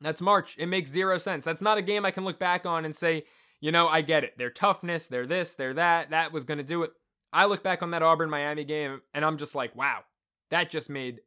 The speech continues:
zero sense to me." But it, it ultimately does make sense because the S E C, I, you know, I said it at the preseason. I say it usually before every season.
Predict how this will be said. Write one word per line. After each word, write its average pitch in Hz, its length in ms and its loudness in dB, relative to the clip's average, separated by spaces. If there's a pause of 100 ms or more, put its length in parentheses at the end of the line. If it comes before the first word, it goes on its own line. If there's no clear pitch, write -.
(120)
zero 160 380 0
sense 131 320 -10
to 120 100 -16
me." 107 120 -18
But 226 260 0
it, 262 180 0
it 269 60 0
ultimately 254 420 -2
does 202 200 -2
make 175 180 -8
sense 120 240 -10
because 143 400 -4 (460)
the 190 220 0
S 220 240 2
E 226 120 -6
C, 240 420 -8 (480)
I, 156 100 -8
you 185 120 -4
know, 190 60 2
I 165 180 2
said 214 200 -2
it 208 60 -2
at 202 80 -6
the 175 60 -14
preseason. 220 720 -4 (180)
I 143 80 -6
say 196 260 -2
it 185 100 -2
usually 214 360 -6
before 214 340 0
every 208 180 -4
season. 208 240 -12